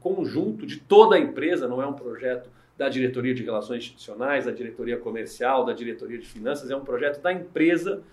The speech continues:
e pra isso a gente precisa do apoio de todos e de que todos assumam a sua responsabilidade diante dessa nova fase que, como eu volto a insistir,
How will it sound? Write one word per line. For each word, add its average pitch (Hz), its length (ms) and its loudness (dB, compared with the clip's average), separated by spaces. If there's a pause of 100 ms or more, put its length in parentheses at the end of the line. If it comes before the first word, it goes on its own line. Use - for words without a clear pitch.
(180)
e 151 80 -4
pra 165 200 8
isso 151 200 4
a 156 40 -2
gente 156 180 -10
precisa 143 360 -8
do 147 140 -4
apoio 131 320 -4
de 135 100 -10
todos 147 500 -4 (300)
e 151 80 -4
de 151 140 -8
que - 80 -16
todos 190 420 8
assumam 185 640 2
a - 20 -2
sua 131 220 -2
responsabilidade 123 1000 -6 (280)
diante 156 420 2
dessa 147 300 -2
nova 151 360 2
fase 117 460 0
que, 120 220 -14
como 139 180 -6
eu 139 100 -2
volto 139 320 2
a 143 60 -8
insistir, 139 540 -12